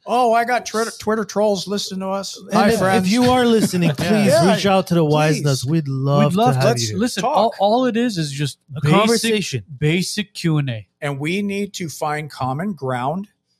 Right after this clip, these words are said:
Speaker 1: because we have more in common than not.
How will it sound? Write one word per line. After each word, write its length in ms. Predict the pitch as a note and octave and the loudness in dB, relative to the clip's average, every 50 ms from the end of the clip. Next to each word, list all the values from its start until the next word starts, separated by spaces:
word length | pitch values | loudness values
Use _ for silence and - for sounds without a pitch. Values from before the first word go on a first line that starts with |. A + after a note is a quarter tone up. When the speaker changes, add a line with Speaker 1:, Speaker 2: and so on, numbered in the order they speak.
| _ _ _ _ | _ _ _ _
Speaker 1:
because 320 | - E3+ - F#3+ F3+ D#3+ D3 | -10 -8 -4 -4 -6 -4 -6
we 140 | F3 G#3 G#3 | -6 -4 -4
have 240 | G3 G3+ G3+ F3+ E3 | -2 -2 -2 -4 -6
more 220 | E3+ F3+ G3 G3+ G3 | -6 -6 -6 -6 -6
in 80 | E3 | -6
common 520 | - - F#3 A3 A#3+ A3 G3+ F#3+ G3+ G#3 - _ _ | -8 -6 -6 -4 -4 -6 -6 -8 -10 -12 -16 _ _
than 160 | - G#3+ G#3+ A3 | -12 -10 -10 -8
not. 280 | C4 C4+ B3+ F#3+ - | -8 -10 -10 -12 -16